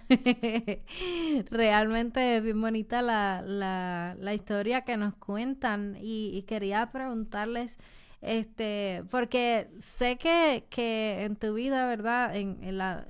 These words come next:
en la vida de los dos, tuvieron que haber conocido diferentes personas, este, y que realmente, am, que el, algo diferente hubo con respecto a cuando ustedes finalmente se conocen,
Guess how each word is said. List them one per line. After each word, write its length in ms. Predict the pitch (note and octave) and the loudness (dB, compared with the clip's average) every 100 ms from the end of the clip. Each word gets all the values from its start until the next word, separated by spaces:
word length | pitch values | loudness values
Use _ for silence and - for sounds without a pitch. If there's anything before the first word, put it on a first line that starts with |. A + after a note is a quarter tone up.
| - - | -14 -8
en 180 | G#3 G3+ | -4 -2
la 320 | F#3+ F3+ F3+ | -2 -2 -2
vida 300 | G#3+ A#3 C4 | -2 2 2
de 80 | A#3 | 2
los 320 | G3+ F3 E3+ | 0 -2 -2
dos, 480 | G#3 G3 F#3 G3 - - - - | 2 2 2 -2 -8 -14 -12 -6
tuvieron 340 | A#3 A3 C4+ | 2 2 4
que 80 | C#4 | 4
haber 200 | C4+ B3+ | 4 4
conocido 500 | C4 C4+ B3+ A#3+ B3+ | 2 2 0 2 2
diferentes 600 | B3+ A3 F#3 F3+ F#3+ G#3 | 4 2 2 2 0 0
personas, 800 | - F#3+ - C4+ C4+ E3+ F#3 - - | 0 0 2 2 2 2 -2 -8 -12
este, 640 | - G3 G3+ - G#3 F#3+ F3+ | -2 0 0 -2 -2 -2 -2
y 160 | A#3 | -4
que 520 | A3 A#3 A#3+ A#3 A3+ G#3+ - - | 0 2 2 2 0 -4 -12 -8
realmente, 1000 | A3 A#3+ A3 G3+ A3 A#3 A#3+ A3+ C4 D4 - - - - - | 0 4 6 4 2 0 -2 0 0 0 -4 -20 -20 -20 -2
am, 960 | - A3 G#3+ G#3+ G3+ G3 - G#3+ G#3 - - - - - | 4 6 6 4 2 -2 -4 -8 -12 -14 -20 -20 -18 -12
que 200 | - A3+ | -4 0
el, 340 | A#3 A#3+ A3+ - - - | 2 2 -2 -6 -12 2
algo 720 | A#3 B3+ C#4+ D#4 D#4 D#4 C#4 - - - - | 6 8 6 4 6 8 6 0 -14 -18 -8
diferente 800 | A3 A#3 B3 A3+ A3+ B3+ A3 G#3+ | -4 0 2 4 4 0 0 2
hubo 520 | G#3 G3+ F3+ F3 F#3+ - - - - - | 6 6 6 2 -2 -2 -6 -8 -14 2
con 180 | A3+ G#3+ | 4 6
respecto 640 | A3+ A3+ A3 G#3+ - B3 | 4 2 -2 -2 2 4
a 100 | A3+ | 4
cuando 280 | A3+ G#3 G#3 | 4 2 2
ustedes 340 | G3+ F#3+ G#3+ A3 | 0 0 0 0
finalmente 600 | A#3 G3 G#3 A3 A3+ A#3 | -2 0 0 -2 -2 -2
se 180 | A3+ A3 | -2 -2
conocen, 720 | G#3 G3+ G#3 A3 A3 F#3 | -2 0 -2 -2 -2 -2